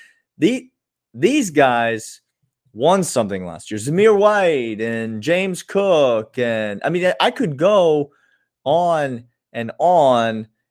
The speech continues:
And then even you get to guys who aren't going off to the N F L, but you have other guys, whether they transferred out of the program or, or, or whatever. You,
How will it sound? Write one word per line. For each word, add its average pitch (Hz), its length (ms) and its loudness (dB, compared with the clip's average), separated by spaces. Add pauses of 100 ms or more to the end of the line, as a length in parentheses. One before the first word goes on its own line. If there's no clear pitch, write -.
(120)
And 143 120 2
then 185 180 0
even 180 260 -4
you 165 100 -6
get 190 200 2
to 165 120 -2
guys 165 720 2 (920)
who 156 400 6 (200)
aren't 151 300 2
going 139 380 2
off 131 420 0
to 131 140 -6
the 127 180 -4
N 131 80 -2
F 123 220 -2
L, 135 520 4 (260)
but 120 140 -6
you 156 60 4
have 139 100 6
other 147 180 4
guys, 143 460 2
whether 123 220 -4
they 110 120 -2
transferred 135 540 -6
out 127 120 0
of 120 40 -6
the 113 80 -6
program 120 1080 -2
or, 98 260 -4
or, 104 320 -4
or 107 240 -6
whatever. 110 640 2 (460)
You, 131 120 -10